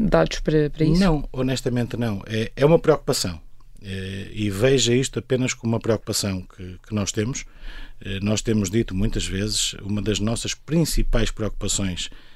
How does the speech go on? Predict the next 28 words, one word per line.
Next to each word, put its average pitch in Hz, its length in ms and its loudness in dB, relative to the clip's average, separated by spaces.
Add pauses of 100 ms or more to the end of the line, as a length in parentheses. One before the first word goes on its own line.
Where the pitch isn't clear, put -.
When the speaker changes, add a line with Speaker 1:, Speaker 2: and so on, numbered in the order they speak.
(160)
Speaker 2:
eh, 98 280 -6
políticas 101 600 -2
é 107 80 2
a 98 40 0
segurança, 92 540 -4 (300)
e 101 60 -12
vocês 95 300 -8
sabem 90 280 -2
disso. 87 300 -8 (580)
Eh, 101 320 -2
e 117 80 -2
preocupa-nos 117 640 2
muito, 120 520 0
muito 120 400 -2
que 131 140 -6
isto - 160 -4
não 123 100 -2
seja 98 320 -2
um 98 120 -2
ato 92 200 -8
isolado 104 440 -6 (580)
e 120 80 -10
que 147 140 -4
isto - 160 -6
possa 135 240 -4
ser 135 240 0
o 143 80 0
início 139 640 2